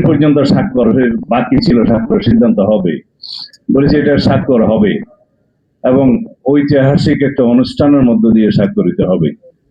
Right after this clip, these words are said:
সেই জুলাই জাতীয় সনদ স্বাক্ষরিত হওয়ার পরে টোটাল সম্পূর্ণ জাতীয়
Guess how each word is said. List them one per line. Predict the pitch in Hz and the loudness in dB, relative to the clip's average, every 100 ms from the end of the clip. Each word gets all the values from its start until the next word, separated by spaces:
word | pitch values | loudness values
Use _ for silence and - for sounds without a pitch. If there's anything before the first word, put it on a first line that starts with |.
| - | -2
সেই | 147 156 | 2 2
জুলাই | 135 143 143 143 135 | 2 2 2 2 2
জাতীয় | 135 131 131 127 | 0 0 0 0
সনদ | 143 143 139 | 2 2 2
স্বাক্ষরিত | 139 131 127 120 123 | 0 0 0 0 2
হওয়ার | 123 127 120 | 2 2 0
পরে | - 127 135 104 - - _ _ _ _ _ - | 0 0 2 2 -2 -6 _ _ _ _ _ -4
টোটাল | 175 180 175 151 98 - - _ _ | 0 0 0 0 0 -2 -10 _ _
সম্পূর্ণ | - 185 190 190 160 156 | -4 0 2 2 2 2
জাতীয় | 123 120 117 113 | 2 0 2 2